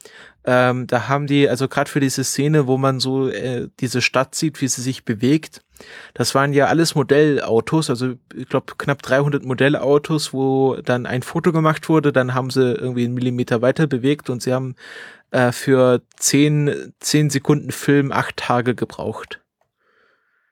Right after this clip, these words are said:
Und mussten halt nach jedem Shot, äh, alle dreihundert, ähm,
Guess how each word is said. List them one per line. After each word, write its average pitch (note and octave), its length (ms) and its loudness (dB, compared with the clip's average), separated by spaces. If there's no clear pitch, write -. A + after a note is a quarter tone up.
Und B2 220 -6
mussten C3+ 340 -2
halt C3+ 260 2
nach C3 140 0
jedem C#3+ 320 0
Shot, - 320 -2
äh, - 60 -8
alle C3+ 420 0
dreihundert, C3+ 920 0
ähm, A#2+ 540 -2